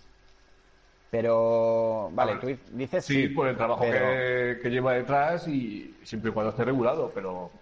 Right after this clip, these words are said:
Speaker 1: Pero
Speaker 2: por
Speaker 1: claro, a
Speaker 2: algo
Speaker 1: ver,
Speaker 2: que alguien
Speaker 1: el
Speaker 2: está usando con ánimo de lucro, sin pagar nada, sin ningún tipo de derecho a, a las, a las empresas,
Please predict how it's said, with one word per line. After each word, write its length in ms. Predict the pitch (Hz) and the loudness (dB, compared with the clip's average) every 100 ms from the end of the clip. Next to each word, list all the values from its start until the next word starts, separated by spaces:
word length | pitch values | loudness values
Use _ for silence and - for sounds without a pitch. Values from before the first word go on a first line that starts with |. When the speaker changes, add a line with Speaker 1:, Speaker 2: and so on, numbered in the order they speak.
| - | -4
Speaker 1:
Pero 140 | 104 | 0
Speaker 2:
por 80 | 113 | 4
Speaker 1:
claro, 100 | 135 | 6
a 20 | |
Speaker 2:
algo 100 | 117 | 6
Speaker 1:
ver, 100 | 131 | 4
Speaker 2:
que 160 | 120 120 | 2 2
alguien 240 | 120 123 | 2 2
Speaker 1:
el 120 | 117 117 | 0 -2
Speaker 2:
está 180 | 123 | -2
usando 600 | 123 120 156 165 120 - - - _ | -2 0 -2 0 -2 -4 -18 -20 _
con 140 | 113 | -2
ánimo 240 | 113 127 131 | 0 2 2
de 60 | |
lucro, 320 | 135 156 127 | 2 0 -2
sin 280 | - 175 170 | -2 -2 -2
pagar 400 | - 110 147 151 | -2 0 0 0
nada, 320 | 131 151 113 | 0 0 -2
sin 200 | 98 117 | -4 -4
ningún 240 | 113 120 135 | -2 0 0
tipo 240 | 135 131 | 0 0
de 80 | 135 | 2
derecho 320 | 156 147 127 | 0 0 -4
a, 460 | 110 95 90 90 - | -2 -2 -2 -6 -8
a 40 | |
las, 300 | 95 92 - - - _ _ _ _ - | -4 -4 -6 -14 -20 _ _ _ _ -20
a 40 | 87 | -20
las 200 | 85 - | -18 -20
empresas, 1080 | 95 107 110 120 120 117 113 110 110 - | -10 -8 0 2 4 2 2 0 -4 -16